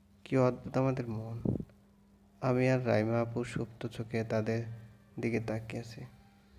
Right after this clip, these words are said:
আমরা সবাই দুপুরে খেয়ে বেলা দুইটার দিকে স্বর্ণ মন্দিরের উদ্দেশ্যে বেরোলাম।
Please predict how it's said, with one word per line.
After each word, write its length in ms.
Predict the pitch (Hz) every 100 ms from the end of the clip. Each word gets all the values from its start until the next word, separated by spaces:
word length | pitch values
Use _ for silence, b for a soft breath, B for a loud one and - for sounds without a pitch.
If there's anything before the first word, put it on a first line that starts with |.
| - - - - - - -
আমরা 220 | 135 131
সবাই 480 | 131 123 117 123 123
দুপুরে 420 | 123 113 117 117 113
খেয়ে 340 | 113 113 123 113
বেলা 260 | 113 113 113
দুইটার 600 | 110 110 110 - 110 107
দিকে 400 | 117 117 113 120 - - -
স্বর্ণ 380 | 117 110 110
মন্দিরের 460 | 110 110 110 110 110
উদ্দেশ্যে 440 | 107 107 110 -
বেরোলাম। 400 | 110 107 - -